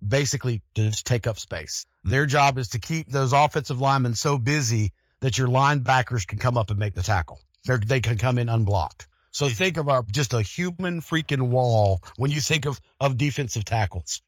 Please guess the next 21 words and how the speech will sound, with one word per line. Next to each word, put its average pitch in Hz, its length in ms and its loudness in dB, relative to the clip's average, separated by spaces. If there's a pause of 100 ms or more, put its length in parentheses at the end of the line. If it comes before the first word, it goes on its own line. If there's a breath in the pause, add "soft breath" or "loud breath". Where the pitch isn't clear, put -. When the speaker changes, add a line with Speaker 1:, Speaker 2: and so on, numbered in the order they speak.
(180)
Speaker 3:
Defensive 135 320 -2
tackle. 156 220 -2
Well, 185 140 4
I 165 140 4
got, 175 240 2
I 151 80 0
got 165 140 -2
a - 20 -4
good 143 180 -8
choice. 170 400 -6
I 147 260 -4
do 165 160 -6
believe 170 380 -8
it 143 100 -8
would 139 140 -6
be 147 140 -2
Fred 151 300 -4
J. 151 180 -2
Dukes, 151 320 -6
the 156 100 -6
Blob. 113 460 0